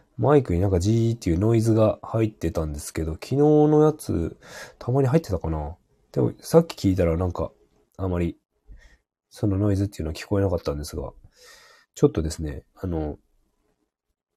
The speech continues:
昨日まではですね、あの、ピンマイクにつなぐiPhone、僕iPhoneの十一なんですけど、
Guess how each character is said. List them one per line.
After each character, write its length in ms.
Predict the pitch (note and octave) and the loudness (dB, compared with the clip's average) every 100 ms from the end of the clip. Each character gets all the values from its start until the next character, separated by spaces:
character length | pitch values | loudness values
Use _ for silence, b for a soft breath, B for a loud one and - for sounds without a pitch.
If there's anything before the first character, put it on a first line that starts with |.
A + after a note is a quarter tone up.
| _ - | _ -8
昨 160 | D3 | 2
日 180 | E3 D#3+ | 6 6
ま 140 | F#2+ D#2 | 6 0
で 60 | |
は 120 | C#2+ | -4
で 100 | D2 | -6
す 120 | - F2 | -8 -6
ね、 220 | E2 D#2+ - _ _ _ _ | -6 -8 -18 _ _ _ _
あ 140 | - | -10
の、 520 | F2 E2 D#2+ D#2+ D#2+ - b b b | -6 -6 -6 -8 -10 -12 b b b
ピ 120 | - | 0
ン 100 | D3 | 4
マ 100 | D#3+ | 6
イ 60 | C3+ | 4
ク 80 | F#2 | 2
に 140 | E2+ | -2
つ 220 | - - | -4 -4
な 200 | F#2+ F#2 | 0 0
ぐ 360 | F2 F2 F2 - _ - | 0 -2 -4 -6 _ -2
iPhone、 520 | B2 G#2 F#2+ E2 - - - B B - | 2 2 0 -4 -8 -14 -20 B B -6
僕 160 | G#2+ | 2
iPhone 300 | G#2+ G#2+ F#2+ | 4 4 2
の 120 | D2+ D2+ | -2 -4
十 200 | F#2+ F#2 | -2 0
一 180 | F2+ G#2 | 0 -2
な 80 | |
ん 60 | D#2 | -2
で 80 | D2+ | -8
す 80 | - | -10
け 80 | |
ど、 180 | D#2 D#2 | -10 -10